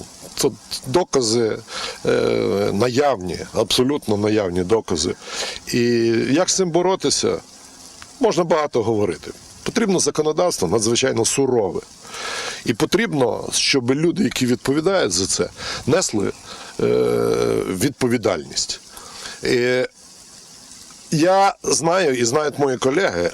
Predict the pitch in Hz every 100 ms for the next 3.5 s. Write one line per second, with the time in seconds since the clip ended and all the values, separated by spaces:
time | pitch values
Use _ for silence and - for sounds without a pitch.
0 | - 101 120 139 - - - - - -
1 | - - 131 151 147 123 - 113 101 -
2 | 117 127 139 170 147 - 87 110 104 120
3 | 104 - 127 - 95